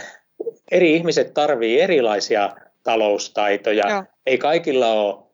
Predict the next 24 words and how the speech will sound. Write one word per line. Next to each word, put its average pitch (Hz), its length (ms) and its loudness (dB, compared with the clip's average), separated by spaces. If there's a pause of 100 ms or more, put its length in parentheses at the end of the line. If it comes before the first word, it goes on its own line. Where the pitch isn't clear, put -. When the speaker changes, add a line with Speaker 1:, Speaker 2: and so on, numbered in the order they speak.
Speaker 1:
mahdollisuutta 110 1080 -2 (140)
sijoittaa. 107 920 0 (300)
Ja 123 140 0
taas 123 280 -2
toisaalta 131 640 -2 (360)
voi 131 200 0
olla, 127 260 2
että 120 240 -4
taloustaidoissa 131 840 0
keskeisintä 127 720 0
on, 117 60 2
että 117 180 -2
osaa 131 240 -2
suunnitella 131 760 0
niitä 117 280 0
tulevaisuuden 110 1000 0 (400)
menoja 123 560 2
ja 107 160 2
tuloja 123 580 2
ja 107 160 0
sillä 117 260 0
pit-, - 360 -4
tavalla 117 340 0
pitää 117 280 -2